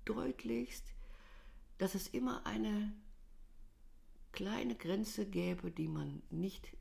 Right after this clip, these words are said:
überschreiten darf. Das finde ich übrigens sehr anstrengend im Urlaub. Ähm, mein Beruf ist Kommunikation und Umgang mit Menschen, das mache ich sehr gerne.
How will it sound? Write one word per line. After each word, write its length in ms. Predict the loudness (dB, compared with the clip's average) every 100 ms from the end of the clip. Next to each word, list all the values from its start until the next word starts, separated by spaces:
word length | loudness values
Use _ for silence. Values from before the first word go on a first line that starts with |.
| -2
überschreiten 640 | 0 0 -4 -6 -8 -8
darf. 320 | -10 -8 -10 -10 -12 -12 -14 -16 -16 -16 -8
Das 100 | -4
finde 220 | 4 8
ich 80 | 8
übrigens 300 | 6 2 4
sehr 180 | 2 2
anstrengend 540 | 0 -2 -4 -4 -2
im 120 | -4 -4
Urlaub. 380 | 0 0 0 -4 -16 -16 -16 -16 -16 -16 -16 -16 -12 -2
Ähm, 340 | 0 2 -2 -8 -14 -16 -16 -16 -8
mein 260 | -2 0 2
Beruf 340 | 6 6 6
ist 180 | 0 -4
Kommunikation 800 | -2 0 0 -2 -4 0 0 2
und 100 | 2
Umgang 320 | 2 4 2
mit 160 | 0 0
Menschen, 380 | 0 0 0
das 140 | 0 2
mache 180 | 0 -2
ich 100 | -4
sehr 300 | 2 4 4
gerne. 420 | 0 -2 -2